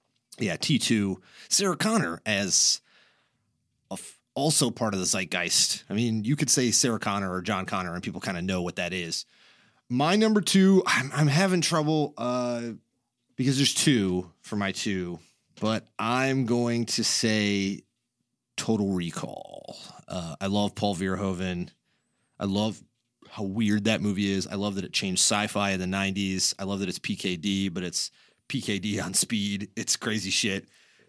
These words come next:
A man has to pull a bug out of his brain through his nose, and you get to watch it. The special effects in that at the time blew everyone's mind, but I think they don't look great, but they age well in a campy way,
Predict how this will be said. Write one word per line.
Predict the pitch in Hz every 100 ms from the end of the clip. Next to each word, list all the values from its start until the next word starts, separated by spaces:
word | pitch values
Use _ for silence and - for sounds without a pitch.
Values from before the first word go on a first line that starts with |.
| _ _
A | 113
man | 104 110 107
has | 107 98
to | 98
pull | - 107 101 -
a | 90
bug | 82 104 104 92 -
out | 104
of | 98 85 -
his | 110 95
brain | 85 101 101 101
through | - 101
his | 98 92
nose, | 95 101 104 113 - -
and | 107
you | 101
get | 117
to | 87
watch | 82 98 -
it. | 110 - _ _ _ - - _ _ -
The | 131
special | 156 143 123
effects | - 123 -
in | 131
that | 123 -
at | 120
the | 110
time | - 127 143 156
blew | 147 160
everyone's | 160 160 147
mind, | 151 156 156 135 - - _ _ _ _ -
but | 131
I | 143 156
think | - - 170 -
they | 147 131
don't | 117 139 139 - -
look | 139 -
great, | 143 151 151
but | 143
they | 123 -
age | 151 160 139
well | 113 127 127 123
in |
a | 107
campy | - 120 113 117
way, | 110 113 107